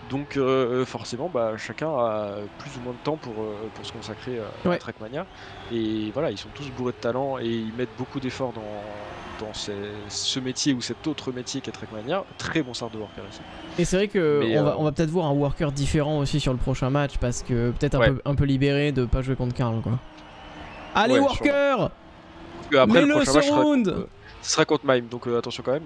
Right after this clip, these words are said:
Speaker 1: mais... Euh,
Speaker 2: Oui.
Speaker 1: ah, il a un petit peu, un petit peu décollé ici, il a perdu un petit peu de vitesse,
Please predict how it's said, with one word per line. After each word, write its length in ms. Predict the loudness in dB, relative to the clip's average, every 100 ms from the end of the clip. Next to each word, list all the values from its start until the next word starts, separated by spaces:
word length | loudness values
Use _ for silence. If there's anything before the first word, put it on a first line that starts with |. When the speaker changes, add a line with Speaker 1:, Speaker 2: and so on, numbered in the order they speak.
| -6
Speaker 1:
mais... 140 | -4
Euh, 60 | -4 -6 -12 -18 -18 -16 -14 0
Speaker 2:
Oui. 200 | 2 2 -2 -2
Speaker 1:
ah, 120 | 4
il 80 | 6
a 40 | 4
un 40 |
petit 160 | 0 -6
peu, 400 | 0 2 2 2
un 160 | -2
petit 180 | -10 -8
peu 120 | -6
décollé 280 | -4 -4 -4
ici, 280 | -4 -6 -6
il 60 | -4
a 40 |
perdu 200 | -6 -6
un 80 | -10 -12
petit 180 | -10 -4
peu 140 | -2
de 40 | -4
vitesse, 480 | 0 0 2 -2